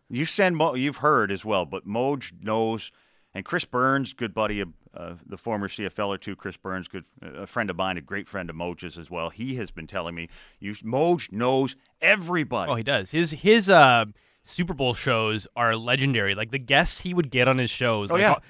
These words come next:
Speaker 2: all, all of a sudden, it's just like John Madden appears. You're just like, "What? How do you know these people?"
Speaker 1: He gets
Speaker 2: He, like,
Speaker 1: these
Speaker 2: Moj
Speaker 1: people,
Speaker 2: knows
Speaker 1: man.
Speaker 2: literally <laughs> everybody in football.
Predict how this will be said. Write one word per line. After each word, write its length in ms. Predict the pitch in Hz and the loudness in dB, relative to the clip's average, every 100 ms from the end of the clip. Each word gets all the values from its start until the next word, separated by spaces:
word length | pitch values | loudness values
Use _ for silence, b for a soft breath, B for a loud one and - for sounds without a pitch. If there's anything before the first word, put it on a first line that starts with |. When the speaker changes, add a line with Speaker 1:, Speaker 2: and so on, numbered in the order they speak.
| B B | B B
Speaker 2:
all, 180 | 151 - | -6 4
all 100 | 180 | 4
of 80 | 175 | 4
a 40 | |
sudden, 200 | 165 160 | 4 4
it's 80 | 160 | 4
just 140 | 135 | 0
like 100 | 147 | -2
John 320 | 120 131 120 117 | 0 2 4 4
Madden 240 | 104 104 | 2 2
appears. 380 | 101 110 101 98 | -4 -8 -8 -6
You're 60 | 120 | -10
just 60 | |
like, 100 | 143 | -10
"What? 300 | 180 214 302 | -6 4 4
How 200 | 285 220 | 4 2
do 100 | 285 | 2
you 100 | 381 | 2
know 260 | 302 202 247 | 6 8 6
these 220 | 233 196 | 2 0
people?" 400 | - 147 196 104 | 0 -2 -2 -6
Speaker 1:
He 140 | 101 180 | -4 -2
gets 120 | 233 | 0
Speaker 2:
He, 80 | 196 | 2
like, 160 | 202 | 2
Speaker 1:
these 160 | 196 175 | 0 0
Speaker 2:
Moj 280 | 180 208 240 | 6 10 10
Speaker 1:
people, 80 | 165 | 10
Speaker 2:
knows 260 | 196 208 | 10 8
Speaker 1:
man. 80 | 156 | 8
Speaker 2:
literally 460 | 185 180 185 160 - - | 2 2 -2 -2 -4 -12
<laughs> 140 | - | -10
everybody 500 | 202 196 165 170 175 | -2 -2 0 2 2
in 80 | 147 | 2
football. 400 | - 151 123 | -2 -8 -4